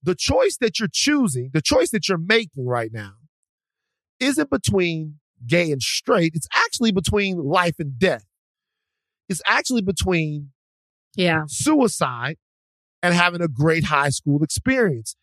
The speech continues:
Speaker 1: It's actually between living at home with supportive and loving parents and running away. That's the decision and the choice that you're making.
Speaker 2: Mm-hmm.
Speaker 1: This fight is the most ridiculous fight of any, of
Speaker 2: Mm-hmm.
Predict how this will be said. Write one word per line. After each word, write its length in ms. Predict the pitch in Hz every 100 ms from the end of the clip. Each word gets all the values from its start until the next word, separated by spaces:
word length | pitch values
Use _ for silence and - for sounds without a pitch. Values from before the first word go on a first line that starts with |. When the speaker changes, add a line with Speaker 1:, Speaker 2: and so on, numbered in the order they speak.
| _
Speaker 1:
It's 100 | 160 -
actually 360 | 240 - 208
between 600 | 170 156 180 175 156 151 - _ _
living 380 | 131 185 240 226
at 140 | 202
home 380 | 165 196 196 185
with 100 | 160
supportive 560 | - - - 180 165 143
and 100 | 139
loving 340 | 143 139 131 -
parents 520 | 254 226 156 143 - _ _ -
and 200 | 175 151
running 260 | 165 196 170
away. 460 | 147 139 202 123 - _ _ _ _ _ _
That's 280 | - - -
the 100 | - 208
decision 460 | 202 226 202 190
and 100 | 175
the 80 | 165
choice 280 | - 170 147
that 180 | 131 -
you're 80 |
making. 380 | 143 156 131 98 _ _ _ _
Speaker 2:
Mm-hmm. 320 | 202 190 175 190
Speaker 1:
This 240 | 254 -
fight 380 | - 226 214 - _
is 300 | 190 156 120 113
the 120 | 160
most 380 | 156 147 127 113
ridiculous 1040 | 135 123 _ - 233 - 226 196 190 - -
fight 300 | 156 139 - -
of 160 | 131 _
any, 280 | 170 165 151
of 20 |
Speaker 2:
Mm-hmm. 340 | 196 160 160